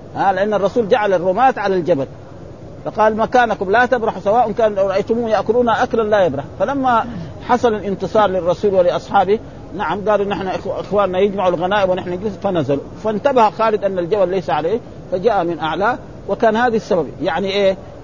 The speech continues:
يعني غلطة إيه؟ بسيطة. فطيب مثلًا نحن الب-، الك-، ال-، إن المسلمين لما يحاربوا الكفار مثلًا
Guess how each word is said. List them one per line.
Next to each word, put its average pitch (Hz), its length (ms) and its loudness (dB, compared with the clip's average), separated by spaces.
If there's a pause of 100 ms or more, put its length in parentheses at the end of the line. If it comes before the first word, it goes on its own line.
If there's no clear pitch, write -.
يعني 185 240 0
غلطة 240 300 2
إيه؟ 214 240 4 (240)
بسيطة. 175 280 -4 (240)
فطيب 233 360 4
مثلًا 226 300 0
نحن 214 220 -4
الب-، 180 360 -2
الك-، 180 380 -4
ال-، 160 160 -2 (460)
إن 180 60 0
المسلمين 214 420 2
لما 214 160 2
يحاربوا 202 420 2
الكفار 220 460 2 (420)
مثلًا 214 460 2